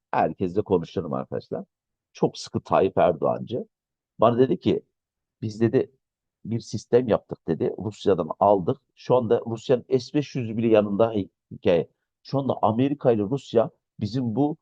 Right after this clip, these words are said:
yeni havunma, savunma sistemimizi öğrenmeye çalışıyor. Şu anda hiç dünyada kimse diyor." Düşünün ki Rusya hava savunma sisteminde yani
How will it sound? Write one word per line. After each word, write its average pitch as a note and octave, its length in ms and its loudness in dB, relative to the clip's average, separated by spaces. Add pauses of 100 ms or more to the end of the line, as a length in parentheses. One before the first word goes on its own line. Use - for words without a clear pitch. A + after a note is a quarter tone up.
(220)
yeni G#2+ 200 4
havunma, B2 420 2
savunma A#2 420 0
sistemimizi G#2+ 840 -6 (240)
öğrenmeye G#2+ 540 0
çalışıyor. E2+ 400 -2
Şu G#2+ 120 0
anda A2 160 -2
hiç D3+ 380 -6
dünyada A2 340 0
kimse F#2 340 -4
diyor." D2 180 -2 (800)
Düşünün G3 360 -2
ki - 100 -6
Rusya G#2 520 2 (220)
hava A#2+ 280 6
savunma A2+ 360 2
sisteminde G#2 720 -2 (640)
yani A#2 460 2